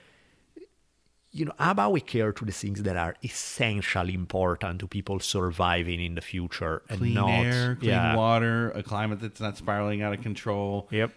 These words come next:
Speaker 2: An educational system that actually teaches people things, doesn't just teach us some test that my brother-in-law gives the test, you know.
Speaker 1: Right. Yeah, it's, uh, it's bizarre.
Speaker 2: Does it feel like it's too late?
Speaker 1: And I think that that's what pissed me off about a lot of the political commentary that I see.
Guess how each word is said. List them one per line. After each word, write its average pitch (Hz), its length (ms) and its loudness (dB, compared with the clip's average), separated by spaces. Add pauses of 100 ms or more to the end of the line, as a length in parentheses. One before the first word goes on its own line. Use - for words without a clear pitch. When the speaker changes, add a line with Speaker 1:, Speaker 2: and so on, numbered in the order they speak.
Speaker 2:
An 107 100 -2
educational 113 560 -2
system 107 300 -6
that 101 60 0
actually 101 200 -6
teaches 113 320 -4
people 107 260 -6
things, 110 320 -2
doesn't 101 260 -2
just - 240 -8
teach 104 240 -8
us 98 80 -10
some 101 180 -4
test 98 340 -4
that 90 160 -4
my 92 200 -6
brother-in-law 90 840 -2
gives 85 320 -6
the 78 100 -8
test, 143 400 -2
you 80 120 -6
know. 80 360 -6 (260)
Speaker 1:
Right. - 500 -6 (380)
Yeah, 135 360 0 (100)
it's, - 400 -8
uh, - 380 -2
it's - 160 -8
bizarre. 87 420 -2 (240)
Speaker 2:
Does 135 160 0
it 131 60 -2
feel 226 220 -4
like 185 180 -4
it's - 160 -8
too 143 180 -4
late? 113 280 -4 (640)
Speaker 1:
And 147 160 2
I 147 60 2
think 117 320 -4
that 131 180 -2
that's 123 280 2
what 107 200 -4
pissed 101 220 -4
me 95 100 -2
off 85 220 -4
about 85 260 -2
a 80 40 -4
lot 80 360 -4
of 87 160 -6
the 85 120 -4
political 85 560 -6
commentary 92 680 -4
that 113 160 -2
I - 100 -2
see. 135 340 -4